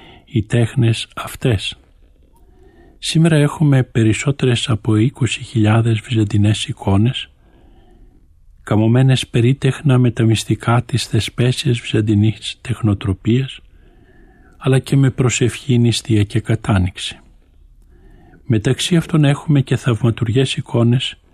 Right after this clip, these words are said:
που μοναχοί και λαϊκοί προσκυνητές τις τιμούν ιδιαίτερα, κυρίως της Θεοτόκου, όπως του άξιου νηστή, του πάνσεπτου ναού του Πρωτάτου,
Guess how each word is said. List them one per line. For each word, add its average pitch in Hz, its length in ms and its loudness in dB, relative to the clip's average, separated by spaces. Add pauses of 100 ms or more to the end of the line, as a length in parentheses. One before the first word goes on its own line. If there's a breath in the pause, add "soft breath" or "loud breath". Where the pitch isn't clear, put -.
(600 soft breath)
που - 120 -6
μοναχοί 110 460 0
και - 160 -2
λαϊκοί 107 400 0
προσκυνητές 110 840 -2
τις - 200 -4
τιμούν 117 320 2
ιδιαίτερα, 117 760 -2 (600 soft breath)
κυρίως 113 460 0
της - 180 -4
Θεοτόκου, 110 680 -2 (960 soft breath)
όπως 107 520 -2
του 104 420 2 (180)
άξιου - 400 -2
νηστή, 117 580 0 (800)
του 98 220 0
πάνσεπτου 120 640 0
ναού 104 360 2
του - 120 -16
Πρωτάτου, 104 720 -4